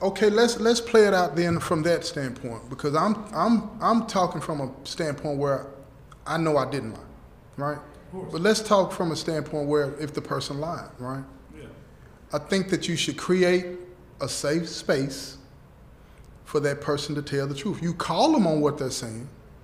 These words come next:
Speaker 1: present facts as you know 'em. You
Speaker 2: Yeah.
Speaker 1: feel what I'm saying? And you gotta do that in the right spirit.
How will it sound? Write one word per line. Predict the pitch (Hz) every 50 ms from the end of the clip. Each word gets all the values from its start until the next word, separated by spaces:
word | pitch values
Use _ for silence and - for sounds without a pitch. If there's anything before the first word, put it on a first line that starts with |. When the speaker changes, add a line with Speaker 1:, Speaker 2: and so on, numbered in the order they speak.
| - - - - - - - - - - -
Speaker 1:
present | - 147 135 131 190 226 226 220
facts | - - 220 226 226 - - -
as | 156 147 147 135 139
you | 170 165
know | 147 135 170 196 165
'em. | - 127 143 - - - - - - - - - - - - -
You | - 165
Speaker 2:
Yeah. | 143 -
Speaker 1:
feel | 214 202
what | 185 180
I'm | 175
saying? | - 208 202 202 196 185 180 180 - - - - - - - - - - -
And | 156 156 156
you | 165 185 180
gotta | 170 190 180 180 180
do | 165 151 190 185 190
that | 220 233 220
in | 196 175
the | 160
right | 151 160 160 160 147 139
spirit. | - - - 240 277 247 - - -